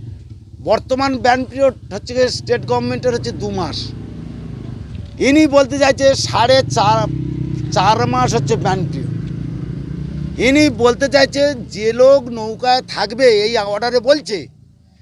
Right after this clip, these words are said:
যে লোক মাছ ধরতে যাবে ব-, মরশুমের প্রথম,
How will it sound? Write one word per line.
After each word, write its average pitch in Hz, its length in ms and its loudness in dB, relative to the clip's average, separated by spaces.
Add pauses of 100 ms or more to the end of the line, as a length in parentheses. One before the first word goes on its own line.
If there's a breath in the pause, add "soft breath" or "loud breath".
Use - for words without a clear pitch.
(260 soft breath)
যে 220 300 0
লোক 269 320 6
মাছ 233 320 -4
ধরতে 269 340 -2
যাবে 233 480 2
ব-, 185 480 -8
মরশুমের 254 680 -2
প্রথম, 269 540 2